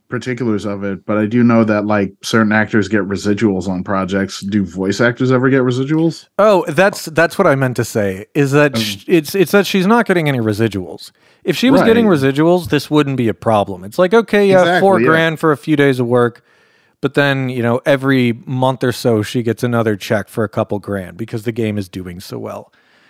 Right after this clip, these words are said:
Speaker 1: Yeah, 'cause
Speaker 2: Uh,
Speaker 1: I know that was the case with, uh, with all this, uh, shutdown over at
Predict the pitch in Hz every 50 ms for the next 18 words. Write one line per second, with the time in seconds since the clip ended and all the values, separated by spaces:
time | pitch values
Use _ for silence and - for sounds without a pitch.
0 | _ - 104 117 120 110 - - - 104 110 113 120 131 131 127 113 117 120 123
1 | 117 123 123 113 113 107 110 107 - - 120 113 113 113 - 110 107 - - 107
2 | 104 104 104 101 98 98 98 101 _ _ _ _ _ _ _ _ - 104 110 107
3 | - - 110 107 107 107 98 110 107 101 - - 110 101 98 98 98 98 - -
4 | - 120 110 104 - 120 110 104 101 101 98 98 98 98 101 101 98 101 98 98
5 | 98 87